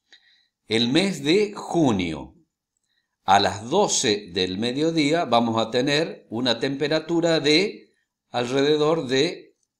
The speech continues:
dieciocho a veintidós grados. Si nos acercamos hacia media mañana,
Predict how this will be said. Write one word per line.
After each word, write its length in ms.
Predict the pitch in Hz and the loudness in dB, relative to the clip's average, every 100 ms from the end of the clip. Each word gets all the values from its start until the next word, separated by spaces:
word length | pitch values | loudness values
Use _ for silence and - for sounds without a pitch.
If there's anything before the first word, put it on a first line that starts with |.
| _ _ _ | _ _ _
dieciocho 920 | - 120 139 139 - 160 160 160 185 113 | -8 0 2 2 2 2 2 0 -2 2
a 80 | |
veintidós 640 | 104 104 104 113 117 143 - | 2 2 0 -2 -2 -4 -2
grados. 760 | 208 87 67 - - - - _ _ _ _ _ _ _ _ _ _ _ _ _ _ | -2 0 -2 -10 -20 -20 -20 _ _ _ _ _ _ _ _ _ _ _ _ _ _
Si 320 | - - 117 104 | -6 -2 0 0
nos 200 | 101 110 | 2 4
acercamos 1200 | 113 - 139 - 190 143 101 82 - - - _ _ _ _ _ _ _ _ _ _ _ _ | 4 4 2 4 4 6 4 -2 -8 -12 -14 _ _ _ _ _ _ _ _ _ _ _ _
hacia 420 | 92 92 - 92 | -2 -2 -2 -2
media 320 | 104 123 151 | 0 0 0
mañana, 840 | 160 170 185 160 131 170 214 - | 0 0 2 4 4 2 -2 -12